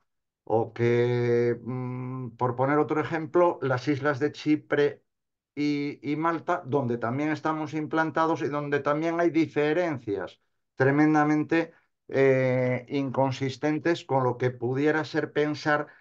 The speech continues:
en un servicio de transporte público de viajeros aquí en España. Con todo ello, ¿qué quiero decir? Que la línea de trabajo es alinearse, en primer lugar, con las personas, pero entendiendo cuáles son o dónde hay que fo-, focalizar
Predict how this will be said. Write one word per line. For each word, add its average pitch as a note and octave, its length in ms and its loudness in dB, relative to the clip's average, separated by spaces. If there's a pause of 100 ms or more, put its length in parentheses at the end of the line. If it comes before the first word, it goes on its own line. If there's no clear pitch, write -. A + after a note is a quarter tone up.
(120)
en B2+ 160 -2
un C#3 80 -2
servicio D3 360 0
de - 80 6
transporte C3+ 520 0
público C3+ 380 0
de C3+ 60 4
viajeros C3 460 0
aquí G#2+ 180 -4
en F2+ 120 -6
España. - 300 -20 (520)
Con C#3+ 200 2
todo G3+ 200 8
ello, G3 180 8
¿qué D#3+ 140 2
quiero C#3 220 4
decir? - 300 -6 (1160)
Que C3 100 4
la C3+ 120 6
línea G3+ 360 0
de F#3 100 0
trabajo D#3+ 680 0 (280)
es - 340 0 (120)
alinearse, C#3+ 920 2
en A#2 180 -2
primer C3+ 280 0
lugar, C#3 260 4
con C#3+ 120 2
las A#2+ 160 -2
personas, - 600 -10 (440)
pero B2 200 6
entendiendo D#3+ 640 2
cuáles F3 300 4
son E3+ 360 0
o B2 180 -4
dónde D#3 240 0
hay E3 60 -4
que D#3+ 120 -2
fo-, C#3 380 -2
focalizar C#3 680 0